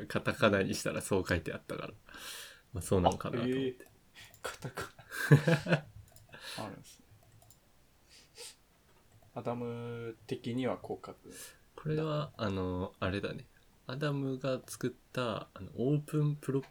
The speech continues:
Speaker 1: プスっていう、あの、
Speaker 2: うん。
Speaker 1: シーエスエス変数の
Speaker 2: うん。
Speaker 1: 塊みたいなライブラリ。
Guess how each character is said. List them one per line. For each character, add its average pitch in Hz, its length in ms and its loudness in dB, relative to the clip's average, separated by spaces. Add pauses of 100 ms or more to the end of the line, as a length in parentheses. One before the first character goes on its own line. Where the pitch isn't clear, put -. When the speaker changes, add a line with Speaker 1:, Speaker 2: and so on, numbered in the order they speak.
Speaker 1:
プ 104 140 0
ス - 140 -4
っ - 20 -4
て - 240 -4
い 80 300 0
う、 - 60 -10 (1000)
あ 90 100 0
の、 82 240 0
Speaker 2:
う 82 140 -2
ん。 - 40 -8
Speaker 1:
シ - 280 -2
ー 135 40 0
エ 131 40 -4
ス - 120 -4
エ 127 60 2
ス - 160 -4
変 123 240 -2
数 107 260 0
の 85 220 2 (1160)
Speaker 2:
う 135 60 -4
ん。 113 120 -6
Speaker 1:
塊 87 520 0
み 87 100 0
た - 140 -4
い - 60 -2
な - 100 -2
ラ - 80 2
イ 170 140 6
ブ 185 60 4
ラ 202 100 2
リ。 202 60 0